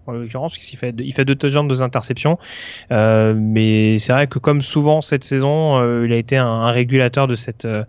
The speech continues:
de cette attaque de, de North Texas. Paradoxalement, et si on met de côté cette rencontre, c'est vrai que c'est un joueur qui a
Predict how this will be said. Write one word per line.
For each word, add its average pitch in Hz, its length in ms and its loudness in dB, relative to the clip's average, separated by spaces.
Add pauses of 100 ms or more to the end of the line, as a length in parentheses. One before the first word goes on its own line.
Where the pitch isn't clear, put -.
(420)
de 120 180 2
cette 135 220 0
attaque 147 260 0
de, 139 140 2
de 135 120 0
North 143 220 -2
Texas. 170 380 0
Paradoxalement, 156 840 0
et 107 340 -4
si - 160 -8
on 127 60 -2
met 135 120 0
de 131 60 -4
côté 143 240 -2
cette 139 180 -4
rencontre, 151 380 -2
c'est - 60 -2
vrai 139 100 2
que 135 60 -8
c'est 143 80 2
un 131 60 4
joueur 135 200 2
qui - 100 -4
a 113 60 -2